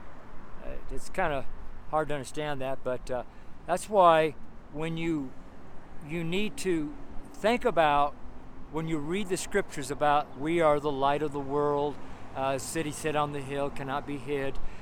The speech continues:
uh, "Don't put a bushel over your light," "Don't hide your light," things like that. Uh, it's really kind of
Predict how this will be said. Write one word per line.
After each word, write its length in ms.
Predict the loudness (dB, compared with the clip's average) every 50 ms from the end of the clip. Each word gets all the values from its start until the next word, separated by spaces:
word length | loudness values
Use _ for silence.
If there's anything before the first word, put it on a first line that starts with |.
| -10 -8 -4
uh, 240 | -2 0 0 0 -2 -4 -6 -8 -4 0
"Don't 220 | 0 0 2 0
put 100 | 0 0
a 80 | 0 0
bushel 480 | 0 0 0 0 0 -2 -2 0 0
over 220 | 0 0 -2 -2 -2
your 180 | -2 -2 -4 -6 -10 -10 -6
light," 380 | -2 0 2 2 2 0 -2 -2 -4 -4 -2
"Don't 200 | -2 -2 -2 -2
hide 320 | 0 0 0 0 0 -2
your 120 | -2 -2 0
light," 280 | 2 2 2 0 0 -4 -6 -8 -6
things 280 | -4 -2 -2 -2 0 2
like 220 | 2 2 2 0
that. 340 | 0 2 4 4 2 2 0 -4 -10 -12 -12 -8 -2
Uh, 200 | 0 0 0 0 -2 -6 -6 -6 -10 -10 -8 -6
it's 240 | -4 -4 -4 -4 -4
really 320 | 0 2 2 4 6 4
kind 320 | 4 4 0 0 2 4 4
of 160 | 4 2